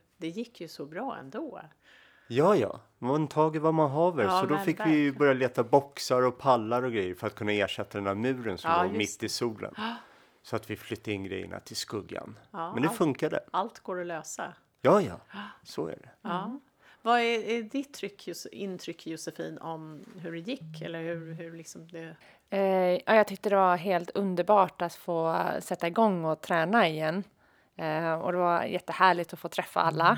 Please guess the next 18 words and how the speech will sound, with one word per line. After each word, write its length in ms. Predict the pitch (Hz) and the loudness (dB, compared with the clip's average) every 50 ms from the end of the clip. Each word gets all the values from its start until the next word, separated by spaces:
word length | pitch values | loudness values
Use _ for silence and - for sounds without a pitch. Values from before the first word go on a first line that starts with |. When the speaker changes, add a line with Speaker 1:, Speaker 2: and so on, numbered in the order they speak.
| 151 - - | 2 -6 -4
Speaker 3:
i 40 | 175 | -2
Speaker 1:
Ja. 100 | 165 160 | -2 -2
Speaker 3:
gruppen. 560 | - 165 - - _ _ 175 170 190 226 254 254 - - - - - - _ _ _ | -2 -4 -6 -8 _ _ 2 2 4 2 0 -2 -6 -14 -20 -20 -20 -20 _ _ _
Eh, 460 | - 175 170 170 175 170 165 165 165 175 - - _ | -4 -2 0 0 0 0 0 -2 -2 -4 -6 -10 _
och 180 | - 190 - - _ | -8 -8 -8 -8 _
det 100 | - 208 | -6 -4
gick 320 | 180 180 208 - - - | -2 -4 -6 -6 -6 -4
ju 440 | 202 202 185 185 185 180 180 180 - - - 50 - - - | -2 2 4 4 4 4 2 0 -4 -8 -14 -20 -20 -20 -20
mycket 640 | - - - 196 202 214 208 - - _ - 233 196 | -20 -12 -6 -2 -2 -2 -2 -4 -8 _ -8 0 0
bättre 300 | 233 233 - - - 180 | 0 0 0 -4 -4 -2
än 80 | 175 | 0
vad 120 | 170 170 170 | 0 0 -2
jag 100 | 170 - | -2 -4
trodde. 460 | - 233 214 202 190 190 214 240 294 - - _ _ _ | -6 -8 -8 -6 6 8 8 8 8 4 -4 _ _ _
Man 180 | 190 185 185 | 2 2 4
vet 240 | 175 180 208 - - | 4 2 0 2 4
ju 40 | 349 | 4
inte 520 | 277 - 190 175 170 170 170 170 160 131 | 4 6 4 2 2 0 0 0 -2 -2